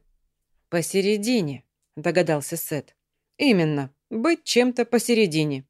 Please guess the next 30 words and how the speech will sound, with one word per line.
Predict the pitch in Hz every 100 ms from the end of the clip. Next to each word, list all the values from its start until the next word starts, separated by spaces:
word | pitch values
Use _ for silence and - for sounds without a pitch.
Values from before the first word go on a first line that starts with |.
| _ _ _ _ _
Хочешь | _ 151 143 147
сказать, | - 156 165 160
у |
нее | 160 165
не | 160 165
было | 156 160
парня? | 156 151 233 247 240 _
Вообще? | 143 147 139 - 269 - _ _ _ _ _ _ _ _
Ты | - 165
знаешь, | 165 262 233 143 - _
я | 123 196 202
с | -
нею | 208 202
всю | 190 - 240
жизнь. | 220 233 143 135 _ _
Думаю, | 170 196 294 302 294
я | 240 254
бы | 285
знал. | 190 175 175 - _ _ _ _ -
Если | 180 233 214
только | 208 208 208
кто-нибудь | 202 226 220 190 185
по | -
переписке, | 170 185 190 254 285 - 135 - _
но | 285 294
и | 294
это | 311 180
я | 165
бы | 151
знал. | 143 160 151 135